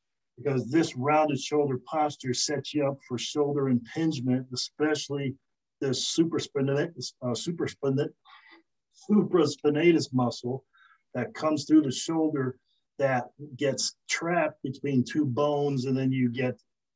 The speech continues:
uh, tears in the tendon, so it's basically a rotator cuff issue. You also cramp out the heart and the lungs. You crowd 'em out, so you reduce their efficiency. So not good from a health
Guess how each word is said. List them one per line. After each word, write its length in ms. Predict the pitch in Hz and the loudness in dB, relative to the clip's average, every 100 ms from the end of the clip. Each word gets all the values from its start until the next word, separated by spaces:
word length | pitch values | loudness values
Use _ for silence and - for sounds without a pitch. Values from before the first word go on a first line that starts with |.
| _ _ 120 | _ _ -6
uh, 100 | 110 | -6
tears 580 | - 165 185 170 143 - 165 | -2 2 4 6 4 0 -2
in 200 | 143 131 | -2 -2
the 80 | - | -4
tendon, 640 | - 175 170 139 131 135 | -4 0 2 2 0 -2
so 220 | - 123 | -4 -4
it's 100 | 113 | -4
basically 360 | 120 131 - 123 | -4 -4 -2 -2
a 40 | |
rotator 600 | 117 143 131 131 117 113 | 0 -2 -4 -6 -6 -6
cuff 180 | 117 104 - | -6 -6 -8
issue. 380 | 101 - 127 127 _ _ _ _ _ - | -14 -10 -10 -12 _ _ _ _ _ -6
You 180 | 131 135 | 0 4
also 640 | 180 208 - 151 139 143 - _ _ _ | 4 4 2 0 0 -2 -8 _ _ _
cramp 360 | - 160 156 156 | -6 -4 -2 2
out 320 | 151 151 147 | 4 4 2
the 140 | 139 | -2
heart 280 | - 156 151 | 0 0 -2
and 80 | 147 | -4
the 40 | |
lungs. 500 | 143 185 180 123 - | -2 0 2 2 0
You 80 | 220 | -10
crowd 320 | - 330 311 | -6 2 2
'em 100 | 320 | 4
out, 280 | 175 202 - _ | 2 2 0 _
so 280 | - - 135 | -12 -4 0
you 180 | 127 | 2
reduce 440 | 127 123 135 147 - | 2 2 4 2 0
their 180 | 139 123 | -4 -4
efficiency. 680 | - 151 143 - 117 107 95 | -4 -6 -4 -6 -8 -8 -8
So 140 | 117 | -4
not 500 | 113 127 143 170 113 | 2 2 2 0 2
good 220 | 151 135 | 2 2
from 180 | 131 123 | 0 -2
a 120 | 110 - | -2 -4
health 200 | 151 | -6